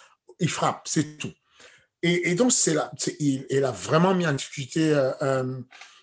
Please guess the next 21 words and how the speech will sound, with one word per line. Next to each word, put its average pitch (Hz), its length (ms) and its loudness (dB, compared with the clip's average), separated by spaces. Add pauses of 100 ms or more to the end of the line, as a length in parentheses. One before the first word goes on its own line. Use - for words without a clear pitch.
(160)
euh, 127 340 0
Charles 147 260 4
Oliveira 139 440 2
jusqu'à 127 240 0
ce - 180 4
moment-là 139 640 2
et 123 80 2
jusqu'à 113 260 -4
ce - 120 -4
que 151 100 0 (200)
le 131 180 0
round 143 540 0 (200)
s'est - 200 -4
terminé, 135 440 0
que 127 100 -8
Charles 147 260 0
Oliveira 135 260 -2 (200)
puisse, - 380 -4
euh, 131 280 0
récupérer. 127 520 -2 (720)
Euh, 156 500 6